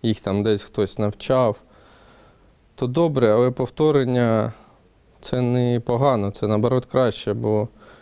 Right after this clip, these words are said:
більш навики будуть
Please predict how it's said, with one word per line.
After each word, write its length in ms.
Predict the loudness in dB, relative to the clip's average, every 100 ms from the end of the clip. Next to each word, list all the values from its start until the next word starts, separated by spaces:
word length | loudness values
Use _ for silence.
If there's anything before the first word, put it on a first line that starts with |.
| -20 _ _
більш 520 | 0 0 -2 -6 -8 -14 -20 _ _ _ _ _ _ _ _ _ _ -2
навики 520 | 2 4 2 0 -4
будуть 500 | -2 -2 -2 -4 -6